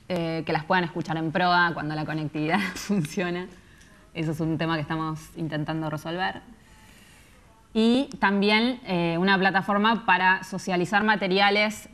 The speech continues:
de estudio específicos para profesionales de, de museos y también dar otros formatos a contenidos de las muestras que nosotros manejamos en las visitas guiadas, un formato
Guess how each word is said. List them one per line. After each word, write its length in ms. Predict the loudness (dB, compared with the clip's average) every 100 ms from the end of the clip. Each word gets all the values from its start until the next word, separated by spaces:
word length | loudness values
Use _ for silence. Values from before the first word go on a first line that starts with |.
| -4
de 140 | -4
estudio 540 | -2 0 2 4 2 0
específicos 680 | -6 -4 -2 0 0 0
para 240 | 2 0 0
profesionales 640 | -2 -4 -4 -2 0 0
de, 320 | -2 -4 -6
de 160 | -4 -2
museos 680 | -2 0 2 4 2 -2 -10 -2
y 420 | 2 2 0 -6 -20 -20 -6
también 520 | 0 2 4 4 4 6
dar 160 | 4
otros 220 | 2 -4
formatos 640 | -4 -2 2 2 0 -4 -4
a 100 | -2
contenidos 520 | 0 -2 0 -2 -2
de 80 | -2
las 120 | -2
muestras 400 | -2 -4 -4 -6
que 80 | -4
nosotros 320 | -4 -4 -4
manejamos 680 | -2 -2 0 0 0 -2 -6
en 80 |
las 80 | -6
visitas 340 | -4 -4 -4 -4
guiadas, 600 | 0 2 4 2 -2 -12 -20 -20 -16
un 80 | -8
formato 600 | -2 2 2 2 0 -2